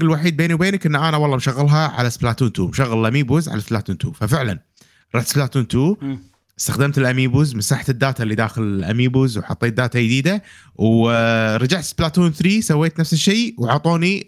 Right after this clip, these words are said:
Speaker 1: الباجي
Speaker 2: كامل.
Speaker 1: الجير.
Speaker 2: مم.
Speaker 1: فشيء جدا غريب صراحة اللي
Speaker 2: غريب،
Speaker 1: صار،
Speaker 2: صح.
Speaker 1: بس، آه، مم.
Speaker 2: يعني ذا-، اللي،
Speaker 1: بس
Speaker 2: اللي
Speaker 1: بالنهاية
Speaker 2: عنده،
Speaker 1: خليت الجير.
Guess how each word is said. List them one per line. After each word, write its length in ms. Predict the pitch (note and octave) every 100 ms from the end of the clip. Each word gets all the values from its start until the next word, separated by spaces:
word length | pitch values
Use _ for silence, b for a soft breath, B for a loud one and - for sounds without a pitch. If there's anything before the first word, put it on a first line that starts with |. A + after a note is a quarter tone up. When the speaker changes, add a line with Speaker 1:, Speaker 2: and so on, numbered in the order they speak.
| A#2
Speaker 1:
الباجي 580 | A#2 A2+ G#2+ G#2 G2+ C3
Speaker 2:
كامل. 120 | C3+
Speaker 1:
الجير. 280 | - E3+ D3 -
Speaker 2:
مم. 440 | B2 C#3 C#3 C3+ B2+
Speaker 1:
فشيء 760 | G#2+ G#2 G#2 G#2 G2+ D#3+ D#3
جدا 340 | C3+ D#3 D#3 B2+
غريب 240 | A#2 A2
صراحة 340 | - G#2 F#2+ G2+
اللي 100 | G2
Speaker 2:
غريب، 80 | D3
Speaker 1:
صار، 120 | B2+
Speaker 2:
صح. 120 | - B2
Speaker 1:
بس، 200 | G#2 -
آه، 420 | A2+ A2 A2 G#2+ - _
مم. 400 | - A#2 A2+ E2+ -
Speaker 2:
يعني 220 | F3+ G#3
ذا-، 140 | G#3+ G#3+
اللي، 240 | G3 G#3
Speaker 1:
بس 100 | -
Speaker 2:
اللي 100 | G3
Speaker 1:
بالنهاية 220 | G3+ A3
Speaker 2:
عنده، 160 | A3 G#3
Speaker 1:
خليت 260 | C3+ A2 G2+
الجير. 280 | F2+ F2+